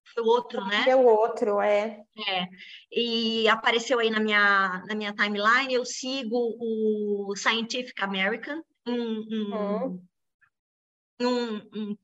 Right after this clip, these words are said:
Speaker 1: perfil deles no Instagram, eu acompanho, e tinha um artigo, um post falando desse artigo. E o nome do artigo, gente, traduzido aqui pro português, é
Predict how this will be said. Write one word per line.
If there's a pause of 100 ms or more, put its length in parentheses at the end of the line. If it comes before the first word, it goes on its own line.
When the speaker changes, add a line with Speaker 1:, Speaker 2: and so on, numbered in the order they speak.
Speaker 1:
perfil
deles
no
Instagram,
eu
acompanho, (160)
e
tinha
um
artigo,
um
post
falando
desse
artigo. (540)
E
o
nome
do
artigo,
gente,
traduzido
aqui
pro
português,
é